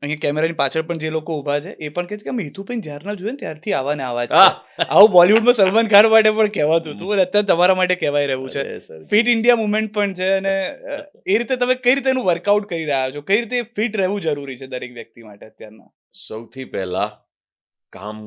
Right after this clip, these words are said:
Speaker 2: સતત કર્યા કરો.
Speaker 1: હમ.
Speaker 2: કામ બંધ ના કરો. આરામ કરવાનું જે વિચારો છો, "અરે નહીં યાર, થક ગયા, અરે યાર, હોલિડે ચાહીએ,"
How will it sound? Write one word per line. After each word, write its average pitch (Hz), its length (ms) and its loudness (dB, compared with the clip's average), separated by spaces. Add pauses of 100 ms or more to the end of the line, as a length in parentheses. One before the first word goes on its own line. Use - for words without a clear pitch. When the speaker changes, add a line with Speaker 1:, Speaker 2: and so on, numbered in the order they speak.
(720)
Speaker 2:
સતત - 600 -8
કર્યા 78 340 -12
કરો. - 340 -20 (360)
Speaker 1:
હમ. 135 160 -16 (280)
Speaker 2:
કામ 127 300 -10
બંધ 92 220 -10
ના 71 220 -20
કરો. - 220 -20 (840)
આરામ 110 420 -6
કરવાનું 117 540 -8
જે 110 120 -14
વિચારો 113 520 -6
છો, 104 300 -14 (260)
"અરે 143 320 -2
નહીં 139 240 -6
યાર, 131 240 -6
થક 143 420 -4
ગયા, 101 560 -4 (440)
અરે 131 340 -4
યાર, 120 280 -2
હોલિડે 120 640 -2
ચાહીએ," 98 540 -10